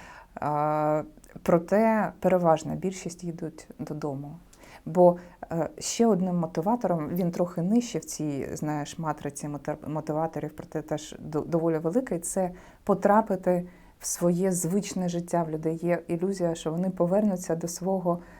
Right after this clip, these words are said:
ну, в двадцять третє люте. Да? Всі ми хочемо прокинутися двадцять третього лютого, сказати: "Фух, це був якийсь колективний великий сон". Ну, проте, е,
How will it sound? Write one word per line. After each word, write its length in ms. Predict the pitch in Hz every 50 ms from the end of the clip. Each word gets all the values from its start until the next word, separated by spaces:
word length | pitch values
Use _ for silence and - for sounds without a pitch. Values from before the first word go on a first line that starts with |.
| - -
ну, 200 | 202 196 175 175 -
в 120 | 165 175
двадцять 380 | 170 175 202 202 202 - 190 180
третє 360 | - 208 196 202 196 - 180
люте. 380 | 180 190 214 208 202 - 175 170
Да? 240 | 165 175 190 196 190
Всі 240 | 185 - - 226
ми 120 | 214 208 196
хочемо 460 | 208 - 208 208 - 208 196 190 190
прокинутися 680 | 185 190 180 180 - 208 214 208 202 - 165 - - 175
двадцять 360 | 180 180 180 196 190 190 180
третього 420 | - - 180 185 - 185 175 185 180
лютого, 440 | 180 202 240 240 - 196 190 185
сказати: 460 | 175 180 - 180 175 180 175 175 180 170
"Фух, 300 | 175 - 220 208 208 -
це 160 | - - 175
був 260 | 170 165 175 175 175 -
якийсь 380 | 175 175 - 180 180 175 - - - - - - -
колективний 680 | - - 185 202 196 202 - - 214 214 214 202 196 190
великий 440 | 185 185 190 196 196 - - 180
сон". 440 | 175 - - - 214 196 170 170 175 175 - - - - - - - - - - -
Ну, 420 | 170 180 190 190 190 185 175 160 175
проте, 480 | - - 170 170 - 190 196 202 202 190 - - - - - - - -
е, 280 | - 165 170 165 147 -